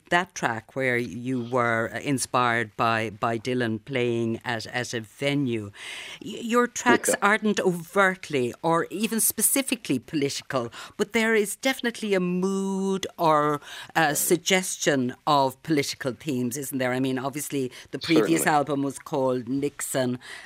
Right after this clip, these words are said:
Speaker 1: and then Police Dog Blues. There, there's, you
Speaker 2: Sure.
Speaker 1: know, there's subtle, subtlety in, in, in, in the political message, I think.
Speaker 2: Well, certainly. I, I feel like I'm a,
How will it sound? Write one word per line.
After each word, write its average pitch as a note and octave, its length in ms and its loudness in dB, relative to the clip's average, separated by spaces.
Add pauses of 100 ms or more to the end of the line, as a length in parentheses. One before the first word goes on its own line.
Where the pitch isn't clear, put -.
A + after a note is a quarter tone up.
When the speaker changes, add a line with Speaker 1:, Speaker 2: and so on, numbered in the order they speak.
Speaker 1:
and D#3 180 2
then C#3 400 4 (180)
Police D#3+ 420 0
Dog D3+ 340 4
Blues. C#3 640 4
There, F3 200 2 (120)
there's, F3 560 2
you F3 60 -2
Speaker 2:
Sure. F#3 80 2
Speaker 1:
know, F3+ 160 4
there's E3 260 -2
subtle, F3+ 580 0 (120)
subtlety F3 640 2
in, A#2 260 -4
in, B2+ 460 -4
in, C#3 180 -4
in C#3 280 0
the - 60 -12
political B2+ 640 -6
message, A#2 580 -4
I F#2+ 100 -6
think. G2 400 -12 (800)
Speaker 2:
Well, G#2+ 160 2
certainly. F#2 500 2
I, F#2+ 240 2
I G2 40 2
feel F#2+ 320 0
like F2 180 0
I'm D#2+ 180 -2
a, D2 100 -8